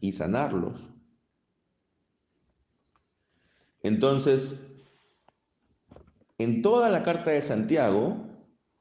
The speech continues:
hay ecos de las enseñanzas de Jesús. De modo que esta práctica, descrita en Santiago cinco catorce,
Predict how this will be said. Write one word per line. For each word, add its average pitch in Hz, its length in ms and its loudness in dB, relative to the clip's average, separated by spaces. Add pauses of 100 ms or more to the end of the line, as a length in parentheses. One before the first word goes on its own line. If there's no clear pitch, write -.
(240)
hay 127 960 0 (1040)
ecos 110 800 -4 (280)
de 101 220 0
las 107 440 -2
enseñanzas 101 760 -2
de 90 100 -2
Jesús. - 540 -12 (1800)
De 101 140 0
modo 117 400 4
que 113 120 -2
esta 110 300 -2
práctica, 123 600 -2
descrita 110 480 -4
en 113 80 -2
Santiago 107 420 -2
cinco - 1040 -6
catorce, 127 680 -2